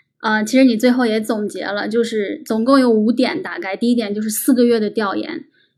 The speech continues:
先是调查特教方面的一些基本内容，从知网啊各方面找一些文献。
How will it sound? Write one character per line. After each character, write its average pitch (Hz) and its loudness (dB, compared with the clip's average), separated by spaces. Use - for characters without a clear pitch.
先 247 4
是 247 2
调 247 2
查 214 -4
特 226 -2
教 233 2
方 220 -2
面 226 0
的 214 0
一 220 0
些 226 0
基 247 -2
本 214 -2
内 220 -2
容， 202 -4
从 214 -2
知 247 0
网 202 0
啊 208 -2
各 220 -6
方 220 -4
面 220 -2
找 208 -4
一 214 -2
些 220 -4
文 208 -4
献。 220 -4